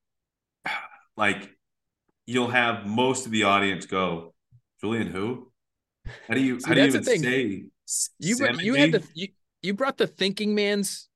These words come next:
Speaker 2: approach. Like, y-,
Speaker 1: I know.
Speaker 2: you've got the more realistic group, I would say,
Speaker 1: <laughs>
Speaker 2: um, and probably the, the, the one that is,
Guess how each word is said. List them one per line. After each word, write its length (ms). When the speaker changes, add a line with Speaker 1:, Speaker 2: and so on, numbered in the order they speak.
Speaker 2:
approach. 640
Like, 220
y-, 80
Speaker 1:
I 60
know. 80
Speaker 2:
you've 140
got 180
the 60
more 300
realistic 680
group, 280
I 80
would 180
say, 340
Speaker 1:
<laughs> 140
Speaker 2:
um, 580
and 120
probably 260
the, 140
the, 360
the 200
one 240
that 100
is, 260